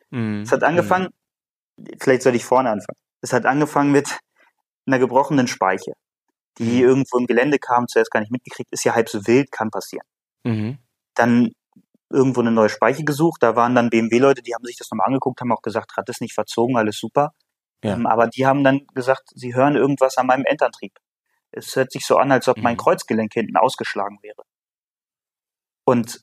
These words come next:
Speaker 1: Gott.
Speaker 2: hatten
Speaker 1: Die ist
Speaker 2: aber
Speaker 1: ja auch noch nicht alt, müssen wir mal kurz feststellen,
Speaker 2: Genau.
Speaker 1: ne? Die ist noch nicht alt,
Speaker 2: Ist von
Speaker 1: dann wahrscheinlich.
Speaker 2: zweitausendneunzehn auch. Und die hatte,
Speaker 1: Krass.
Speaker 2: also ich hab die ja gebraucht gekauft mit achttausend Kilometern. Und die hat,
Speaker 1: Mhm.
Speaker 2: äh, jetzt mittlerweile jetzt fast dreiunddreißig runter. Aber, ne,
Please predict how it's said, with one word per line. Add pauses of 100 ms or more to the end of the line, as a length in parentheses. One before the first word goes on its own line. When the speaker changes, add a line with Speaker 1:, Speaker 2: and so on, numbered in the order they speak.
(280)
Speaker 1:
Gott.
Speaker 2:
hatten
Speaker 1:
Die
ist
Speaker 2:
aber
Speaker 1:
ja
auch
noch
nicht
alt,
müssen
wir
mal
kurz
feststellen,
Speaker 2:
Genau.
Speaker 1:
ne?
Die
ist
noch
nicht
alt,
Speaker 2:
Ist
von
Speaker 1:
dann
wahrscheinlich.
Speaker 2:
zweitausendneunzehn
auch. (140)
Und
die
hatte,
Speaker 1:
Krass.
Speaker 2:
also
ich
hab
die
ja
gebraucht
gekauft
mit
achttausend
Kilometern. (720)
Und
die
hat,
Speaker 1:
Mhm. (220)
Speaker 2:
äh,
jetzt (180)
mittlerweile
jetzt
fast
dreiunddreißig
runter.
Aber, (260)
ne,